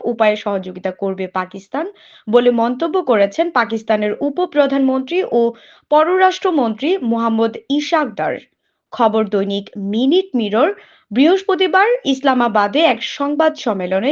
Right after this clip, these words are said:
ইশাকদার এই মন্তব্য করেন। পাকিস্তানের কূটনৈতিক বিচ্ছিন্নতা এক বছরের মধ্যে শেষ হয়েছে উল্লেখ করে সংবাদ সম্মেলনে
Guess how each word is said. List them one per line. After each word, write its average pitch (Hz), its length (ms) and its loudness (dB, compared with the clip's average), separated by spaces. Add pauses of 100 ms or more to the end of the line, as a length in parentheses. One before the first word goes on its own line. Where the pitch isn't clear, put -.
(120)
ইশাকদার 208 600 0 (260)
এই 202 120 -2
মন্তব্য 180 500 -8
করেন। - 340 -10 (840)
পাকিস্তানের 381 600 2
কূটনৈতিক 370 640 2
বিচ্ছিন্নতা 285 720 2
এক 220 280 2
বছরের 208 500 0
মধ্যে 208 460 -4
শেষ 269 360 0
হয়েছে 180 340 -6 (120)
উল্লেখ 196 300 -2 (180)
করে 214 240 -2 (480)
সংবাদ 311 480 2
সম্মেলনে 330 560 2